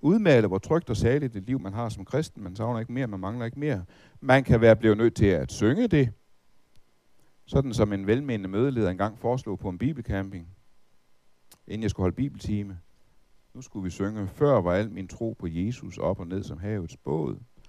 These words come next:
Snart jeg troede, snart jeg tvivlede, steg i jubel, sank i gråd. Men da mere nær han drog mig,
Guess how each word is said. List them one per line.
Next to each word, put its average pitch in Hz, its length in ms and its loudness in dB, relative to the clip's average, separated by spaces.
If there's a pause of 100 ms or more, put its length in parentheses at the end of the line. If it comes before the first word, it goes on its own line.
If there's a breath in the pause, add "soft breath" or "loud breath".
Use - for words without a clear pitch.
(260 soft breath)
Snart 139 360 0
jeg 90 80 -2
troede, 127 300 -2
snart 110 320 -2
jeg 85 80 -4
tvivlede, 117 400 -4
steg 120 180 -2
i 110 120 0
jubel, 98 360 -4
sank 110 280 -4
i 90 60 -8
gråd. 107 320 0
Men 87 200 -6
da 87 100 0
mere 147 320 0
nær 147 220 0
han 110 160 -4
drog 131 260 4
mig, 95 180 -2